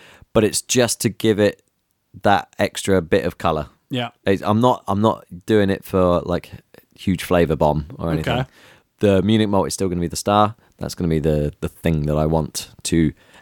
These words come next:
Speaker 1: emphasise and, and, and bring that out. Uh, but yeah, Munich malt's a little bit, uh, weird in that it's, it's not very enzymatically active or, or efficient or what-, whatever the terminology is.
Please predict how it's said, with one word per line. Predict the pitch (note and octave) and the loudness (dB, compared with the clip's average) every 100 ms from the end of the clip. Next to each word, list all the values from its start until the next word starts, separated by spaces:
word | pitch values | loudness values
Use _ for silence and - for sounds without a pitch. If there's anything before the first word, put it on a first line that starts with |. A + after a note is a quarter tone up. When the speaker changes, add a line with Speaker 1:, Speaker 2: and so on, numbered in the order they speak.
| _ F#2 | _ -4
Speaker 1:
emphasise | D#2+ - - D2+ D2 C#2+ C#2 | -4 -2 0 2 2 0 -2
and, | C#2+ D2+ | -4 -4
and, | D2+ C#2+ | -2 -4
and | C#2+ D#2 | -6 0
bring | F#2 F2 | 2 2
that | D#2 | 0
out. | C2 D2+ - _ _ _ _ _ - - - | -2 -4 -6 _ _ _ _ _ -20 -20 -8
Uh, | D#2 D2+ D2+ - | -2 -2 -2 0
but | G#2+ - - - - - - _ _ _ | -2 -2 -8 -8 -20 -20 -20 _ _ _
yeah, | C#3 A#2 | 0 2
Munich | G2 B2+ C3 B2 | 2 2 0 0
malt's | B2 - | -2 0
a | A2+ | 0
little | A2+ A#2+ A#2+ | 2 2 2
bit, | A2 G2+ - - - | 0 -2 -4 -6 -4
uh, | F#2+ F#2 F2 | 0 0 0
weird | - G2 F#2 F2+ | 0 2 4 2
in | F2 F2 | 0 -4
that | - | -4
it's, | F2+ - | -4 -6
it's | E2 F2+ G#2 | -6 -2 0
not | G2+ - | 0 0
very | F#2+ F#2 F#2 F2 - - | 0 2 2 -2 -12 -2
enzymatically | A2 G#2+ G#2 G#2 G2 B2 - G2 - | 2 4 2 0 -2 -4 -2 -2 -2
active | G#2+ - F#2+ C#2+ B1 - _ - - | -6 -4 -2 -2 -6 -20 _ -14 -2
or, | F2 D#2+ D2+ D2 - | 0 0 -2 -4 0
or | F2 E2 | 2 2
efficient | E2 G#2+ - D#2+ - | 0 0 0 -4 -2
or | E2+ D#2+ | -2 2
what-, | G2 G#2 | 2 4
whatever | A#2 A#2 | 4 4
the | G#2 | 2
terminology | - A2 G2 F#2 F#2 E2 E2+ | 2 2 4 2 0 2 0
is. | D#2+ | 0